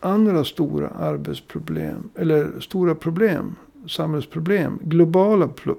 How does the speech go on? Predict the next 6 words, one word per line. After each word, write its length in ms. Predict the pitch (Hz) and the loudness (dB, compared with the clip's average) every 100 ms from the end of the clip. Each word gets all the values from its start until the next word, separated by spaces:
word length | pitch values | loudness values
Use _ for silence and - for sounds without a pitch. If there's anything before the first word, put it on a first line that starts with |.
| - | -6
problem, 540 | - 71 - 57 53 - - - - - _ | -6 -4 -4 -6 -8 -12 -20 -20 -20 -20 _
som 220 | - 170 | -2 0
till 120 | 156 156 | 2 -2
exempel 680 | 151 147 143 156 - 156 156 - _ _ _ 226 _ _ _ _ _ | -2 -4 -4 -4 -4 -6 -12 -20 _ _ _ -20 _ _ _ _ _
uppvärmningen 880 | - 160 165 175 175 165 156 147 151 | -4 -4 -2 2 2 2 0 -4 -4
av, 480 | - 151 143 - | -6 -6 -6 -10